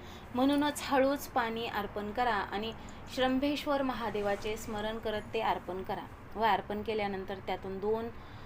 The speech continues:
काळे तीळ काढून हातात उचलल्यानंतर तुम्ही महादेवाला अशी प्रार्थना करा की, "मी हे काळे तीळ औषध म्हणून घेत आहे.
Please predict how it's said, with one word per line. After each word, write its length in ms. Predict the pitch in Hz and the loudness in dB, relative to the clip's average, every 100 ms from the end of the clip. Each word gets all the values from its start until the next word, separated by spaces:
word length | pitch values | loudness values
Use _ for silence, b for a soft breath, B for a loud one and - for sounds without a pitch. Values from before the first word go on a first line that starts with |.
| B - | B 6
काळे 240 | 214 208 | 6 6
तीळ 220 | 202 226 | 4 2
काढून 360 | 226 208 208 214 | 4 0 0 -4
हातात 400 | 202 202 196 202 | -6 -2 -2 -4
उचलल्यानंतर 640 | 202 202 196 190 214 208 | -6 -4 -2 -4 -4 -6
तुम्ही 300 | 190 196 190 | -6 -6 -4
महादेवाला 500 | 196 202 208 196 196 | -4 -4 -4 -2 -2
अशी 220 | 185 - | -2 -2
प्रार्थना 480 | 226 226 196 202 196 | 2 2 2 -2 -4
करा 240 | 190 208 | -2 -2
की, 120 | 196 190 | -2 -4
"मी 120 | 202 | -4
हे 140 | 202 | -4
काळे 320 | 202 214 190 | -2 0 0
तीळ 200 | 185 208 | -2 -2
औषध 360 | 202 185 - 196 | 0 -2 -4 -8
म्हणून 260 | 185 185 185 | -6 -6 -6
घेत 200 | 196 - | -8 -8
आहे. 180 | 156 | -12